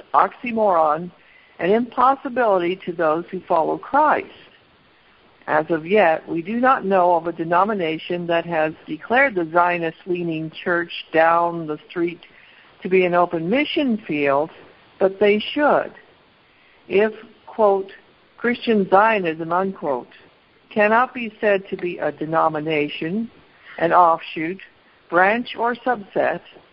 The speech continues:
it must then be about world politics,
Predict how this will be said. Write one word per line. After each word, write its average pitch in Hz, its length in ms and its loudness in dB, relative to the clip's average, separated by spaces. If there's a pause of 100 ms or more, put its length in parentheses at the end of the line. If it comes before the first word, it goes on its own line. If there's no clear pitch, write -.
(260)
it 208 120 -4
must 233 300 2
then 269 420 2
be 226 220 -8
about 233 360 4 (160)
world 240 400 -4
politics, 254 720 -4